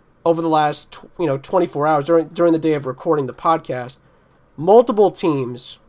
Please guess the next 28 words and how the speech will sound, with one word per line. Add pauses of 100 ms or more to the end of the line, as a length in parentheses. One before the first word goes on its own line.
(1160)
reportedly (180)
believe
that
LaMelo
Ball (320)
wants
to
play
for
the
Knicks. (920)
He
wants (100)
to
be
the
star. (800)
Uh,
this
is
according
to
Ian
Begley
of
S
N
Y.